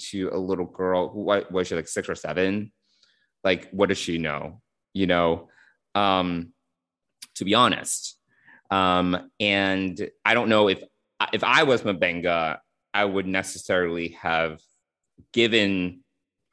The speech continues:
her that choice. Um, because again, this entity, you have no, it's literally a nebula. Like, it's a, and it's a consciousness that was born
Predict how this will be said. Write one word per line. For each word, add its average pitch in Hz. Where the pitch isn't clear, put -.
her 87
that 78
choice. -
Um, 87
because 113
again, 120
this 160
entity, 151
you 143
have 196
no, 131
it's 151
literally 185
a 123
nebula. 117
Like, 117
it's 120
a, 107
and 139
it's 123
a 117
consciousness 190
that 117
was 101
born 139